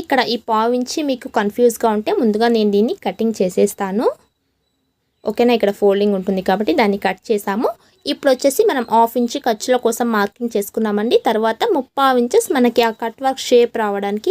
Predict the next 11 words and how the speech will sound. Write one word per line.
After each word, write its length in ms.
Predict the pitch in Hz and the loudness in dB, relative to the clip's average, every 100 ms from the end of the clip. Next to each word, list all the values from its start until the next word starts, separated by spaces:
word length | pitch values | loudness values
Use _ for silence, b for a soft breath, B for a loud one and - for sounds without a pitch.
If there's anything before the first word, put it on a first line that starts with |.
| 320 | 0
ఈ 40 | 226 | 0
విధంగా 280 | 196 214 415 453 | -2 -4 -2 0
మార్క్ 220 | 233 - - | 0 -2 -8
చేసుకున్నాము. 540 | 180 - 185 185 185 190 | -8 -8 -8 -6 -6 -2
మీకు 180 | 202 220 214 | -4 -2 -2
క్లారిటీ 360 | 208 190 196 240 | -2 -2 -2 -2
వచ్చిందని 480 | 202 - 214 208 214 | -2 -6 -6 -4 -4
అనుకుంటున్నాను. 640 | 190 185 202 202 196 196 302 - B B B - 403 | -6 -8 -4 -4 -2 -2 -2 -4 B B B -2 0
ఇప్పుడు 180 | 370 320 | 0 0
మనం 180 | 285 359 | -2 -2
ఒక 80 | 302 | -2